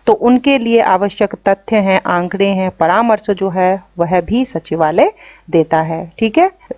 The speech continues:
उसके बाद देखिए, समन्वयात्मक कार्य, सचिवालय और राज्य प्रशासन में समन्वय स्थापित करना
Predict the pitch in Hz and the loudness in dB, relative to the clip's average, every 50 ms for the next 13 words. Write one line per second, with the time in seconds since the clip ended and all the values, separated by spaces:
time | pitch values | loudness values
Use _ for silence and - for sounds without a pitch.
0 | _ - 262 262 - - 339 269 285 277 - 269 262 269 277 285 262 - - - | _ -2 -2 -2 0 0 2 4 4 2 2 0 -4 -2 -2 -2 -2 -2 -2 0
1 | 294 285 285 302 339 349 339 277 254 240 226 214 208 208 - 214 233 240 - 339 | 2 2 4 4 2 2 2 2 2 4 4 4 2 0 -2 -4 -4 -2 0 0
2 | 320 - - 196 175 175 170 165 170 170 160 - - 190 190 - 233 220 233 226 | -2 0 -2 -2 -2 -2 -2 -2 -4 -4 -2 -2 -2 -2 0 0 2 4 4 4
3 | 233 247 247 254 254 - - 208 196 190 190 175 185 202 202 - 285 285 285 - | 4 4 2 2 2 2 2 2 2 2 2 2 2 0 0 0 0 0 0 0
4 | - 175 - - 180 165 170 - - 196 190 190 190 190 190 190 190 - - - | -2 -2 -2 0 0 0 0 0 0 -2 -2 0 -2 -4 -4 -4 -6 -6 -2 -2
5 | 214 220 233 262 269 277 262 294 294 - - 185 - - - 180 170 - 202 202 | 0 2 2 2 2 2 2 2 2 2 0 -4 -8 -6 -4 -4 -2 -2 -4 -4
6 | - 240 240 - 190 165 165 160 160 165 165 | -2 -4 -2 0 -2 -2 -2 -4 -6 -8 -8